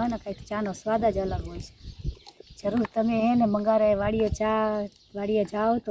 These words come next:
વાડીએ જઈને ન પીધો હોય ને મંગારાની ચાનો જરૂર ટેસ્ટ લેજો. સારું હાલો. એકલા ગાયની દૂધ અને મંગારેલી પકવેલી ચાયનો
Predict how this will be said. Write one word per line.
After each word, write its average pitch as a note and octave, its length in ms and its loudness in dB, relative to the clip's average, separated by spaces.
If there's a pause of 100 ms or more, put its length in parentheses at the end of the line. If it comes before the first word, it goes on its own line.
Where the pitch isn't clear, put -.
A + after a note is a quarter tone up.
વાડીએ G#3 340 2
જઈને G#3 200 4
ન G#3 100 4 (140)
પીધો A3+ 220 0
હોય A#3 140 2
ને G#3+ 120 2
મંગારાની G3+ 540 2
ચાનો G3+ 220 0 (140)
જરૂર G#3 240 0
ટેસ્ટ G3+ 320 0
લેજો. F#3+ 300 0 (1300)
સારું F#3 240 -8
હાલો. F#3 140 -8 (640)
એકલા A#3 360 12
ગાયની A#3 440 12
દૂધ B3+ 260 12 (420)
અને G#3 200 10
મંગારેલી A3 720 12
પકવેલી G#3 560 8
ચાયનો A3 360 10